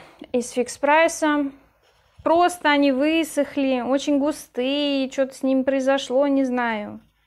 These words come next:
Не буду я краситься им, не на-, не знаю, выкидываю. Не мой оттенок. Вот этот мой оттенок, такой типа как натуральный цвет.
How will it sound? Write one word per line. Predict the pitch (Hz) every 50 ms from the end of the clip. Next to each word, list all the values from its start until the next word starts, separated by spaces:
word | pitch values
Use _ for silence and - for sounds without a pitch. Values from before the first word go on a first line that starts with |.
| _ _ _ _ _ _ _ _ _ _ _ _ _
Не | - 254 269 269
буду | 254 254 233 208 220
я | 214 214 208 208 208 214 220 - _ _ _ _ _ _ _ _
краситься | - 277 277 302 302 302 - - - 262
им, | 254 247 240
не | 240 240
на-, | 233 226 208 202 - -
не | - 240 240 240
знаю, | 233 - 226 208 196 196 202 208
выкидываю. | 233 240 - - 220 - 196 202 196 196 202 - _ _ _ _ _ _ _ _ _ _ _ _ _
Не | 247 247
мой | 254 254 240 226 220
оттенок. | 208 214 - - 302 330 339 320 302 294 294 - - _ _ _ _ _ _ - - _ - - _ _ _ _ _
Вот | 269 240 240 240
этот | 269 247 240 220 226
мой | 254 269 320 349 349
оттенок, | 320 330 - 311 302 285 277 269 269
такой | 254 240 254 247
типа | 240 - 240 - 226
как | - 226 226 -
натуральный | 240 240 - 254 247 247 240 233 233 226 226
цвет. | 226 - - 240 233 233 233